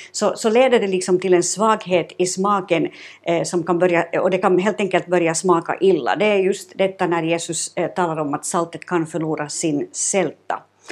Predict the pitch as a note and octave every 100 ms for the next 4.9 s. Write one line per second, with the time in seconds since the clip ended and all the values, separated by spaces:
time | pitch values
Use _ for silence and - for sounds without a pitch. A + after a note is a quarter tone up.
0 | - - - - B3 C#4 D4+ C#4 - -
1 | - - C4 C4+ A#3 A3+ F#3+ G#3 G#3+ G#3+
2 | G3+ F3+ F#3 A3 G3 - F#3+ F3+ E3+ -
3 | F#3 E3+ D#3+ D#3+ D3+ D#3 - E3+ E3 -
4 | G3+ F#3 - D3+ D3 - - E3 D#3